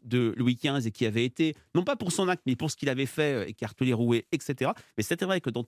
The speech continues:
toutes nos enquêtes, quand on, euh, ce qui est au cœur de cette inquiétude et de cette montée de la délinquance, c'est le profil des victimes, des personnes dépositaires de l'ordre public,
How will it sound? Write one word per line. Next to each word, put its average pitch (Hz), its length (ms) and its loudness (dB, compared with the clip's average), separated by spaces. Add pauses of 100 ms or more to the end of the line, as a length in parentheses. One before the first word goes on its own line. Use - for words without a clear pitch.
toutes - 220 -4
nos 170 120 0
enquêtes, 139 320 -2
quand 151 220 -2
on, 151 140 0 (360)
euh, 113 200 0 (180)
ce - 140 -2
qui 175 240 -2 (120)
est 180 280 2
au 139 100 -2
cœur 202 200 0
de 143 100 -2
cette - 200 -4
inquiétude 170 460 0
et 123 80 2
de 123 180 0
cette 120 220 -2
montée 170 280 2
de 131 100 2
la 113 180 0 (100)
délinquance, 135 460 0
c'est - 160 -2
le 120 60 -8
profil 165 580 -4
des 113 240 -2
victimes, 113 400 -2 (320)
des 156 160 0
personnes 151 400 0
dépositaires 117 600 -2 (260)
de 107 40 0
l'ordre 110 160 -2
public, 95 360 -6